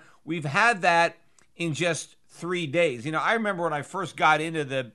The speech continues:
investment business, it was T plus three, meaning that trades took three days to settle. So in the time that it takes a trade to settle, we've already moved into a full correction in the Nasdaq. In fact,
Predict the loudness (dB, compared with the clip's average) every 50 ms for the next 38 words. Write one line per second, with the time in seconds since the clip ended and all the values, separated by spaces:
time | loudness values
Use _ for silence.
0 | _ -14 -6 0 2 2 2 0 -4 -8 -8 -6 -6 -8 -10 -10 -10 -12 -12 -12
1 | -12 -12 -12 -10 -12 -14 -14 _ -12 -10 -10 -10 -10 -6 -4 -4 -4 -4 -8 -14
2 | -12 -8 -8 -6 -6 -8 -10 -14 _ _ _ _ -12 -6 -4 -4 -2 -4 -4 -6
3 | -6 -8 -8 -8 -6 -4 -2 -2 -2 -4 -6 -8 -8 -8 -8 -8 -12 -14 -10 -10
4 | -8 -6 -4 0 0 0 0 -2 -8 -12 -16 -16 -14 -6 -2 -2 0 0 -2 -6
5 | -10 _ _ _ _ -20 -20 _ _ -8 -6 -4 -4 -4 -4 -6 -10 -10 -4 0
6 | 2 4 6 4 4 4 0 -4 -6 -10 -14 _ _ _ -6 -4 -4 -4 -4 -4
7 | -2 -2 -2 -2 -4 -8 -10 -8 -6 -4 -4 -4 -4 -6 -6 -8 -2 0 2 2
8 | 2 2 0 -4 -6 -8 -12 -18 _ _ _ -8 -6 -6 -4 -4 -4 -2 -2 -4
9 | -4 -4 -4 -2 -2 -2 -2 -4 -6 -10 -12 -10 -8 -8 -8 -8 -8 -6 -6 -6
10 | -6 -6 -8 -8 -8 -10 -10 -10 -10 -8 -8 -8 -10 -10 -8 -4 -2 -2 -2 -4
11 | -6 -10 -8 -8 -8 -10 -14 _ _ _ _ _ _ _ -8 -8 -6 -6 -6 -8
12 | -12 _ -14 -12 -10 -6 -4 -2 0 -2 -2 -4 -4 -6 -6 -6 -6 -8 -12 -10
13 | -2 2 2 4 4 2 0 -4